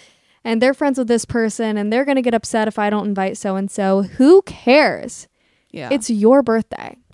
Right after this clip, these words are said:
Speaker 2: Who cares? Stop caring what people think about you.
Speaker 1: Stop caring what people think about you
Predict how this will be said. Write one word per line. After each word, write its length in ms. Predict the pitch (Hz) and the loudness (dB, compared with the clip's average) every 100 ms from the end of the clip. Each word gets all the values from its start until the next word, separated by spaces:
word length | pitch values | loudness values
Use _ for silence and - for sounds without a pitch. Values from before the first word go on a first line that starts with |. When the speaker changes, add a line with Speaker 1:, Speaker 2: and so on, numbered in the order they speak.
| _ | _
Speaker 2:
Who 100 | 208 | -6
cares? 440 | 226 247 240 - - _ _ _ _ _ | 0 2 0 -4 -16 _ _ _ _ _
Stop 280 | _ - 185 | _ -14 -12
caring 200 | - 190 | -8 -4
what 140 | 196 - | -4 -6
people 200 | 220 214 | -10 -8
think 160 | 233 | -8
about 300 | 240 190 196 | -8 -10 -12
you. 100 | 196 | -12
Speaker 1:
Stop 320 | 196 233 240 | -6 -4 -4
caring 280 | - 214 208 | -6 -6 -6
what 80 | 208 | -6
people 260 | - 202 214 | -10 -10 -12
think 240 | 190 180 | -14 -16
about 240 | 190 170 | -12 -12
you 220 | - 175 | -10 -10